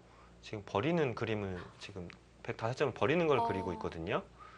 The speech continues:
Speaker 2: 이거 실전에서 이런 진행 내다보는 거 가능할까요?
Speaker 1: 쉽지 않죠. 네, 이거, 그건 정확한, 그러니까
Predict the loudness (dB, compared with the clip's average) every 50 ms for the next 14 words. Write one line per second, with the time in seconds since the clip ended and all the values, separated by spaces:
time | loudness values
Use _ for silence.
0 | -20 -20 -20 -20 -20 -14 -12 -8 -8 -6 -2 -2 -2 0 0 0 2 2 2 2
1 | 2 2 2 2 4 4 4 2 2 -2 -2 -2 -4 -4 -6 -6 -4 -2 -2 0
2 | 2 2 2 2 2 0 0 0 -2 -2 -2 0 0 0 0 0 -2 -2 -4 -4
3 | -6 -8 -6 -6 -6 -6 -8 -10 -12 -14 -14 -14 -14 -14 -16 -18 -18 -18 -18 -18
4 | -16 -16 -6 -4 -4 0 4 4 4 4 4 2 2 2 2 2 2 -2 -10 -12
5 | -8 -6 -6 -6 -4 -2 -4 -4 -4 -4 -4 -2 -2 -2 0 4 6 6 6 6
6 | 6 4 4 4 2 0 -2